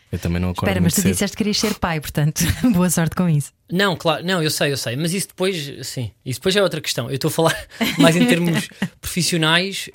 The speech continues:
Speaker 3: Hum, eu gostava de continuar a ter a vida que eu tenho, a, a, a produzir conteúdos e a fazer espetáculos,
Speaker 2: Uhum.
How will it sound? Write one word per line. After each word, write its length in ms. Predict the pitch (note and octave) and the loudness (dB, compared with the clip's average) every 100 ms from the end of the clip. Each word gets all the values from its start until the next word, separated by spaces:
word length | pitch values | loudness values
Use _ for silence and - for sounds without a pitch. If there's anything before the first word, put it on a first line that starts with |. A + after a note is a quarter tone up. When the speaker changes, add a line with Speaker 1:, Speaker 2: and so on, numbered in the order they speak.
| _ - E3 E3 D#3+ | _ -6 -2 0 0
Speaker 3:
Hum, 360 | D#3+ D3+ D3+ - _ _ - | -2 -8 -10 -16 _ _ -12
eu 80 | D3+ | -8
gostava 280 | - F3+ E3+ | -2 0 -2
de 120 | D3 | -4
continuar 420 | F3 D#3+ F3 F3+ | -6 -4 0 0
a 60 | E3 | 0
ter 180 | D#3+ | -2
a 20 | C#3+ | -2
vida 260 | D#3 D#3 | -2 -2
que 100 | - | -2
eu 100 | C#3+ | -4
tenho, 420 | B2+ D#3 F3 F#3+ F3 | -2 -2 -2 -4 -4
a, 20 | |
a, 560 | D3 D3 C#3 - C#3 B2+ | -4 -4 -6 -6 -4 -4
a 40 | |
produzir 440 | - D#3 B2+ E3 | -2 -2 0 -2
conteúdos 640 | - D3 C#3 D#3 E3 C3+ C#3 | 0 -2 -2 -2 -2 -2 -4
e 40 | |
a 40 | |
fazer 200 | - C3 | -2 -4
espetáculos, 600 | C3+ D3 C3+ D#3+ - _ F#3+ | -4 -4 -4 -4 -6 _ -8
Speaker 2:
Uhum. 240 | F3 | -8